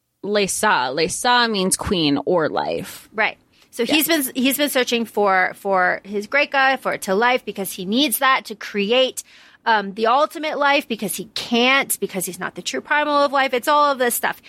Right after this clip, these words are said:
Speaker 2: He needs the Greca to create true life. That is what he, like, believes.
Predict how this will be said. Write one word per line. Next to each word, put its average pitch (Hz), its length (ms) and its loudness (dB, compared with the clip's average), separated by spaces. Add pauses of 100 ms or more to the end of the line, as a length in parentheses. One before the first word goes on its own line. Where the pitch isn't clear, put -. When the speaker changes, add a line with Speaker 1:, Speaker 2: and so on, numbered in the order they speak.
(160)
Speaker 2:
He 262 160 -2
needs 269 320 2
the 311 120 0
Greca 247 420 2
to 240 120 -6
create 233 520 0
true 220 380 2
life. 185 360 -2
That 202 180 0
is 208 180 -6
what 214 180 0
he, 208 600 -2
like, 196 280 -2
believes. 190 600 -6